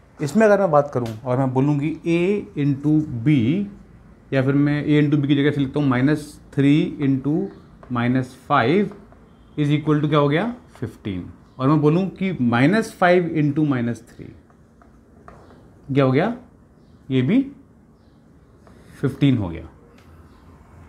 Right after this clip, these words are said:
इससे हमको ये पता पड़ता है कि नंबर्स को मैं किसी भी, अ, डायरेक्शन में मल्टीप्लाई करूँ, मतलब पहले थ्री को फ़ाइव से करूँ या फ़ाइव को थ्री से करूँ या माइनस फ़ाइव को माइनस थ्री, कुछ, मतलब कोई भी सीक्वेंस रखूँ, उससे कोई फ़र्क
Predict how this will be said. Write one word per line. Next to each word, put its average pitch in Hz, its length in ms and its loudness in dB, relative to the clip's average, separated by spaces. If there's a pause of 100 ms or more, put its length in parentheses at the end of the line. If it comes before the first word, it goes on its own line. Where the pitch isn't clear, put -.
(140)
इससे 254 340 6
हमको 185 220 2
ये 208 140 4
पता 190 180 4
पड़ता 180 240 2
है 226 60 4
कि 240 80 2
नंबर्स 170 460 0
को 214 200 -6
मैं 208 200 -4
किसी 226 340 -2
भी, 196 440 0 (1120)
अ, 143 380 2
डायरेक्शन 156 440 4
में 180 440 2 (120)
मल्टीप्लाई 147 520 2
करूँ, 110 300 0
मतलब 123 200 2
पहले 131 400 2
थ्री 143 260 0
को 156 100 0
फ़ाइव 147 180 4
से 147 140 -4
करूँ 147 180 2
या 156 60 2
फ़ाइव 139 220 2
को 143 120 -4
थ्री 143 160 -2
से 143 80 0
करूँ 139 220 -2
या 143 60 -2
माइनस 135 260 -2
फ़ाइव 143 140 -6
को 147 80 -2
माइनस 139 240 -4
थ्री, 131 80 -8
कुछ, 160 260 -10
मतलब 165 160 2
कोई 180 140 6
भी 214 100 6
सीक्वेंस 175 320 -6
रखूँ, 175 200 -8 (400)
उससे 135 180 -10
कोई 156 100 -4
फ़र्क 156 380 -2